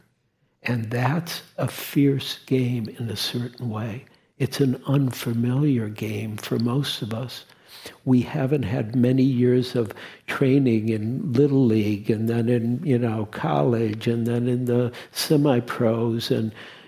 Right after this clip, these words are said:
you know, but, but you're, you're definitely in the semi-pros right now, for those of you who are new. This is Semi-Pro Meditation Center. <laughs> That's, that's new to me even. I hadn't thought of that before. <laughs>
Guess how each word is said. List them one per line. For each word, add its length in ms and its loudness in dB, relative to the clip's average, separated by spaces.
you 100 2
know, 200 0
but, 360 -2
but 240 2
you're, 280 4
you're 260 2
definitely 540 2
in 100 4
the 140 6
semi-pros 1040 0
right 280 -4
now, 300 -4
for 240 -4
those 340 0
of 140 -2
you 160 4
who 100 2
are 80 4
new. 300 0
This 260 -4
is 140 -2
Semi-Pro 840 0
Meditation 920 -4
Center. 420 -6
<laughs> 0 -
That's, 300 -4
that's 460 -6
new 260 4
to 100 4
me 160 0
even. 560 2
I 60 -2
hadn't 300 -4
thought 320 -2
of 100 -2
that 260 -2
before. 480 -6
<laughs> 60 -2